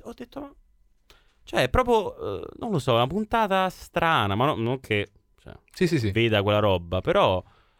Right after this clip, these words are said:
Speaker 1: sembrava veramente
Speaker 2: A me sembrava una puntata del
Speaker 1: una parodia, mi sembrava.
Speaker 2: Ah, ok.
Speaker 1: Cioè, tu non so se hai presente Valerio Londini.
Speaker 2: Sì, come no.
Speaker 1: Eh,
Speaker 2: Eh.
Speaker 1: lui fa più o meno delle parodie di programmi tipo quello.
Speaker 2: Sì, sì, sì, sì.
Speaker 1: E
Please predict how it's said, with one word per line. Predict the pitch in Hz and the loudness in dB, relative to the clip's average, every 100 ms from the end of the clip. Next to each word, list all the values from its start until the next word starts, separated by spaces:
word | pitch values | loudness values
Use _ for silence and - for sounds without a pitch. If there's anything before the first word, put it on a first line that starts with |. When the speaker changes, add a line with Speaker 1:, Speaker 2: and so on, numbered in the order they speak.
| _ _ _ | _ _ _
Speaker 1:
sembrava | - 165 180 170 110 104 | -4 -2 2 2 4 2
veramente | 117 143 131 95 90 - 101 110 | 2 0 -2 -2 -4 -4 -2 0
Speaker 2:
A | |
me | 165 | -2
sembrava | 156 123 113 | 2 4 4
una | 113 110 | 4 2
puntata | - 117 131 127 123 117 | 2 2 4 4 4 4
del | 110 | 4
Speaker 1:
una | 208 | 4
parodia, | 107 107 190 196 120 104 | 4 4 2 -2 -2 0
mi | 101 | -2
sembrava. | 95 92 131 90 | -2 -2 -2 -2
Speaker 2:
Ah, | 87 | -2
ok. | 90 87 _ | -4 -6 _
Speaker 1:
Cioè, | - 170 107 - _ _ | -4 0 0 -4 _ _
tu | 185 | -2
non | 135 | -2
so | 160 | 0
se | 131 | 0
hai | |
presente | 117 131 120 113 | 0 -2 -2 -2
Valerio | 107 117 | 0 -2
Londini. | 107 104 98 95 90 95 - _ _ | -2 -2 -2 -4 -4 -8 -14 _ _
Speaker 2:
Sì, | - | 0
come | 139 107 | 2 2
no. | 90 85 - | 0 -4 0
Speaker 1:
Eh, | 117 98 | 0 2
Speaker 2:
Eh. | |
Speaker 1:
lui | 196 165 | 2 0
fa | 131 123 98 101 _ _ _ _ _ _ | 0 0 0 -4 _ _ _ _ _ _
più | - 196 | -6 -2
o | |
meno | 165 139 147 | 2 2 2
delle | 120 113 | 0 0
parodie | 120 127 123 | -2 -2 -2
di | 117 | -2
programmi | 113 113 113 110 | -2 -2 -2 -4
tipo | 107 120 98 | -4 -4 -4
quello. | 95 92 90 92 | -2 -2 -2 -6
Speaker 2:
Sì, | - 117 | 0 0
sì, | 98 104 | 0 -4
sì, | 101 | -6
sì. | |
Speaker 1:
E | - | -10